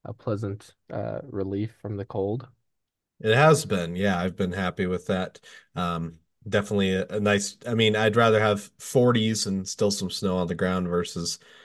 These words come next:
Speaker 2: um, like, fourteen. I got in my car one morning, it was fourteen, and I was pretty sad with that. But, uh, you know, I, I love the snow, so I like to see that still hanging around. But, uh, no, yeah, I'm doing well. Also, I'm a little bit,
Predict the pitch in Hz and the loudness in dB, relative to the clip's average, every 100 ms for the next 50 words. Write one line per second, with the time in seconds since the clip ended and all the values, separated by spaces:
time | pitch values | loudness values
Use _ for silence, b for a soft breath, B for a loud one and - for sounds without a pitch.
0 | B B 87 80 82 80 - _ _ 90 | B B -2 -2 -2 -6 -12 _ _ -8
1 | 85 - 101 - - 101 90 82 82 - | -8 -2 0 0 -6 -4 -4 -4 -8 -8
2 | 87 87 85 87 85 98 85 82 87 85 | -4 -2 -2 -4 -4 -2 0 -2 -2 -2
3 | 85 82 82 82 - 90 85 - 82 82 | -2 -2 -4 -6 -4 -4 -4 -6 -6 -4
4 | 82 82 82 80 - - B B B B | -4 -4 -4 -6 -8 -14 B B B B
5 | _ 95 82 92 85 85 82 92 85 82 | _ -8 -6 -4 -4 -4 -4 -4 -6 -6
6 | 95 92 85 - 90 87 - B B B | -6 -6 -4 -4 -4 -4 -10 B B B
7 | 113 120 117 120 131 117 113 - 123 123 | 6 6 4 4 6 4 2 2 4 2
8 | 123 110 98 101 101 - 101 95 95 - | -2 -2 0 0 -4 -6 -2 0 0 -2
9 | - 101 90 - _ - 95 92 90 92 | -2 -2 -2 -6 _ -4 -2 -2 -2 -2
10 | 95 - _ 90 85 - 92 87 - B | -4 -8 _ -8 -6 -4 -2 -2 -6 B
11 | B B 120 135 95 101 120 120 123 120 | B B 4 6 6 4 4 6 6 6
12 | 123 117 120 - 123 127 - 104 101 87 | 4 2 0 2 2 2 -4 -6 -4 -2
13 | 101 113 113 104 110 - - | 0 4 4 4 2 0 -14